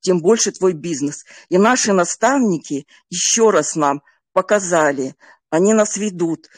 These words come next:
еще раз доказали, да, что это есть на самом деле.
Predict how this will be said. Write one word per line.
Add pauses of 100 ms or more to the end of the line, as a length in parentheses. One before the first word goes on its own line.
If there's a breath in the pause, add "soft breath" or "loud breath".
(120)
еще
раз
доказали,
да, (300 soft breath)
что
это (120)
есть
на
самом
деле.